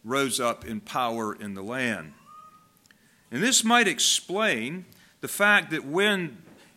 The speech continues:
he looked out upon the Hebrews who had multiplied in the land of Goshen and throughout all the land,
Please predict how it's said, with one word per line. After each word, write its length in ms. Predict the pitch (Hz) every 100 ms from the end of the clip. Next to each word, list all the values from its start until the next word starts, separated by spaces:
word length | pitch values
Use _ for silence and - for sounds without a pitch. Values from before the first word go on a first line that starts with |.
| _
he 220 | - 196
looked 380 | 156 208 247 214
out 260 | 190 185
upon 640 | 165 - 180 170 160 151 107
the 160 | 131 147
Hebrews 960 | 143 233 254 190 151 131 156 196 -
who 160 | 151 170
had 120 | 160
multiplied 1160 | 135 147 233 254 254 185 - 135 123 117 127 160
in 100 | 139
the 80 | 127
land 280 | 156 165
of 140 | 139 107
Goshen 460 | 147 196 196 190
and 120 | 151 123
throughout 300 | 147 139 135
all 240 | 151 165
the 140 | 131
land, 560 | 120 156 160 113 127 156